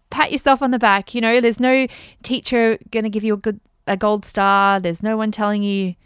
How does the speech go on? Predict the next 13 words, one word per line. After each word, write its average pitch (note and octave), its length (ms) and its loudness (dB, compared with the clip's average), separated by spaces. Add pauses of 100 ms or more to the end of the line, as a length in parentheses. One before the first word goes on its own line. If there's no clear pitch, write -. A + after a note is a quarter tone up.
(640)
that F#3+ 180 -4
it's, - 240 -18 (440)
it's G3+ 240 -4
done." G3 520 2 (1120)
there's G3+ 200 -6
no A#3 480 4
time A#3 420 0
you'll G3 200 0
ever G#3+ 240 0
read G#3 280 -2
all G#3 120 0
the G#3+ 100 -4
books. - 560 -6